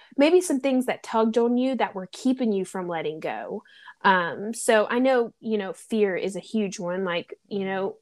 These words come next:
Speaker 1: that comes into play before we wanna release and let go and give up things in order to
Speaker 2: Yeah.
Speaker 1: move us to the next season. But what are some things that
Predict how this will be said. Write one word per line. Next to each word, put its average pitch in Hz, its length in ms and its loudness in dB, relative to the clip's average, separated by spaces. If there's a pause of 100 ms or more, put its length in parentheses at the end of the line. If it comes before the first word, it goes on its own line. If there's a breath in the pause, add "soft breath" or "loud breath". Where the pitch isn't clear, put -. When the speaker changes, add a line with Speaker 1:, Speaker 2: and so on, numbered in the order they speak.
(120)
Speaker 1:
that 214 320 2
comes 220 260 -4
into 190 160 -2
play 180 340 -4
before 190 460 0
we 190 140 2
wanna 185 420 -2
release 185 480 -2
and 175 140 -4
let 180 240 -4
go 180 220 -2
and 175 180 -6
give 185 180 0
up 175 220 0
things 277 540 2 (260 loud breath)
in 220 140 6
order 202 220 6
to 202 140 -4
Speaker 2:
Yeah. - 0 -
Speaker 1:
move 208 180 4
us 220 160 2
to 233 120 2
the 226 100 2
next 220 260 -4
season. 254 340 0
But 202 180 2
what 226 140 2
are 320 80 -2
some 277 220 -2
things 214 340 2
that 180 260 0